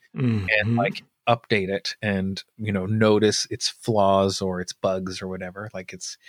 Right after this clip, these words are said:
Speaker 1: it's like all bugs become shallow. That's kinda when they, the more eyeballs that you have, like, you can figure this stuff out more quickly. So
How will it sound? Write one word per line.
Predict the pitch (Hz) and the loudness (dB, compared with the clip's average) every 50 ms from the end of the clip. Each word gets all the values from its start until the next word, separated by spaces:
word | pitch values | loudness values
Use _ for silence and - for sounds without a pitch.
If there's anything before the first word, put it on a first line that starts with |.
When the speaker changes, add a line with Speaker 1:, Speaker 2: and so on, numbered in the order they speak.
| - - - - | -18 -18 -18 -18
Speaker 1:
it's | _ - | _ -4
like | - - - - | -4 -4 0 2
all | 113 113 120 117 113 | 4 6 6 4 4
bugs | 110 113 110 107 104 95 - | 4 2 2 2 2 -2 -8
become | 113 - - 104 101 | -6 -4 -4 -4 -2
shallow. | 92 - - - 113 101 101 95 92 92 95 | -2 -4 0 2 2 2 2 0 -4 -6 -6
That's | 92 - | -8 -8
kinda | - 101 98 | -8 -6 -6
when | 98 98 | -4 -4
they, | 98 95 92 92 95 95 90 | -4 -6 -8 -8 -10 -8 -8
the | 101 | -6
more | 98 101 101 101 98 101 | -4 -2 0 0 0 -2
eyeballs | 104 104 95 101 95 92 92 90 92 | -4 -4 -4 -4 -6 -6 -6 -10 -12
that | 98 - - | -16 -14 -14
you | 101 - - | -14 -10 -10
have, | 104 95 92 92 90 _ - | -10 -10 -10 -12 -16 _ -20
like, | 95 - _ _ | -20 -20 _ _
you | 117 | -20
can | _ - 95 92 _ _ _ - - - - - - - - - - - - _ _ _ | _ -16 -16 -16 _ _ _ -20 -20 -20 -20 -20 -18 -18 -18 -18 -18 -20 -20 _ _ _
figure | _ - 123 110 110 101 | _ -2 0 0 0 0
this | 104 98 | -2 -2
stuff | - - 104 - | 0 0 -2 0
out | - 98 95 92 | 0 -4 -4 -6
more | 101 101 92 | -8 -10 -12
quickly. | - - - - - - - - - _ _ _ | -8 -8 -8 -8 -8 -14 -20 -20 -20 _ _ _
So | - - - 110 104 101 98 - | -10 -2 0 0 2 0 -2 -6